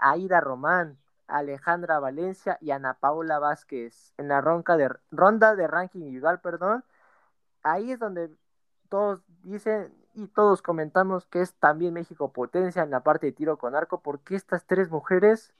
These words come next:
han sido de lo mejor que se ha visto en los últimos años. La verdad, es un honor que estén las tres en los Juegos Olímpicos y veremos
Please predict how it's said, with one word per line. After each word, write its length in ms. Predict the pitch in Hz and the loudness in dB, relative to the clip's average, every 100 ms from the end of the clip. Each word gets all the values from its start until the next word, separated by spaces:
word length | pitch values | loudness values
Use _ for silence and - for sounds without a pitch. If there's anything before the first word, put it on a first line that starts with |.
| _ _ _ _ _ _ | _ _ _ _ _ _
han 280 | - 165 180 | 2 4 4
sido 260 | - 196 185 | 0 -2 0
de 100 | 151 | 0
lo 140 | 139 | -2
mejor 400 | 143 147 180 175 | -6 -4 -2 -2
que 80 | 175 | -2
se 100 | - | -4
ha 80 | 156 | -4
visto 260 | 165 - | -4 -4
en 60 | 170 | -4
los 180 | 143 - | -4 -4
últimos 440 | 156 165 143 120 143 | -4 -2 -2 2 2
años. 380 | 131 117 110 | 2 0 -2
La 140 | 123 127 | 2 2
verdad, 480 | 135 131 170 202 _ _ _ | 2 4 6 4 _ _ _
es 140 | 160 160 | -12 -6
un 140 | 165 | -6
honor 320 | 143 151 165 | -2 -2 -2
que 360 | - 170 156 139 | -6 -6 -4 -4
estén 360 | 139 - 147 147 | -6 -8 -4 -2
las 180 | 143 - | -2 -2
tres 460 | 151 170 175 - _ - | 0 0 -4 -16 _ -8
en 100 | 139 | -8
los 140 | 123 | -2
Juegos 280 | 156 160 - | 0 0 -2
Olímpicos 640 | 139 180 220 214 196 - - | -2 -2 -2 0 0 0 -4
y 100 | 151 | 4
veremos 640 | 156 180 208 190 165 | 6 6 4 0 -2